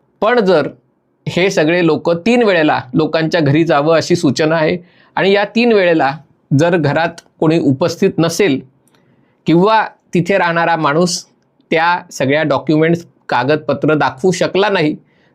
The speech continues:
तर त्याचं नाव मतदार यादीतून हटवा, असं सांगण्यात आलेलं आहे. आता याच्यामुळे सगळ्यात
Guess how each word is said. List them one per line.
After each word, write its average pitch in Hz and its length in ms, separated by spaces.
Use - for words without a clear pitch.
तर 214 140
त्याचं 185 420
नाव 165 260
मतदार 143 420
यादीतून 127 600
हटवा, 127 360
असं 151 260
सांगण्यात 113 400
आलेलं 87 220
आहे. - 160
आता 139 220
याच्यामुळे 156 340
सगळ्यात 160 320